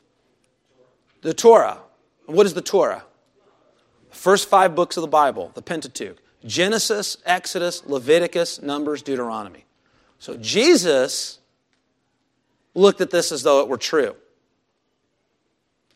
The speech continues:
Jesus saw these things as being authoritative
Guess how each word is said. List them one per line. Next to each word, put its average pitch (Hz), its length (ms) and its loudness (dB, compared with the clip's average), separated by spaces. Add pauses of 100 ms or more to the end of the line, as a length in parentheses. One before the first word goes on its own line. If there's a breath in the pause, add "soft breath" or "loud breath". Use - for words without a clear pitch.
(2500)
Jesus 202 560 2
saw 160 460 2
these 160 280 -4
things 151 380 -2
as 143 140 -14
being 147 200 -8
authoritative 151 680 -2